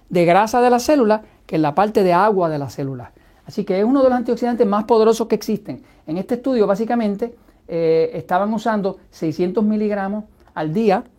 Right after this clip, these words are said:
de ácido alfa lipoico, este, para revertir daños al hígado. Así que, si mañana usted tuviera que ayudar a alguien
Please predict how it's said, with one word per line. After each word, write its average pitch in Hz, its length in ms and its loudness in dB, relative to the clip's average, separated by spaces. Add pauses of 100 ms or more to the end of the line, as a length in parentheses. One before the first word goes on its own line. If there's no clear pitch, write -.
(320)
de 156 480 -4
ácido 185 400 -2
alfa 175 540 -2
lipoico, 208 640 0 (320)
este, 156 480 -6
para 165 480 -2
revertir 165 720 -2 (300)
daños 160 400 -6
al 160 100 -4
hígado. 139 160 -4
Así 208 160 -6
que, - 220 -2 (160)
si - 160 -4
mañana 202 280 0
usted 320 200 0
tuviera 262 340 4
que 202 160 2
ayudar 185 320 4
a 208 220 4
alguien 156 440 0